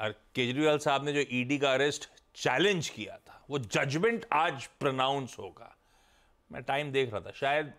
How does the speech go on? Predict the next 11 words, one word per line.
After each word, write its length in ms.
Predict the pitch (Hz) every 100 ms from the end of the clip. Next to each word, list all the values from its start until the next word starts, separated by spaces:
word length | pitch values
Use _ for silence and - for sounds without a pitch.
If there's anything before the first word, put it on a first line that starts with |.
| 117
दोपहर 480 | 113 107 120 135 135 113
ढाई 400 | 101 117 127 131
बजे 280 | 110 95 90
के 100 | 95
आसपास। 640 | 85 - - - - - 127 _ _ _ _ _ _ _ _ _ _ _ _ _ -
सुप्रीम 640 | - 143 208 190 220 208
कोर्ट 360 | 160 196 226 196
वो 160 | 202
जो 760 | 185 202 202 190 160 123 - - _ _ -
batch 420 | 110 143 202 -
of 100 | 226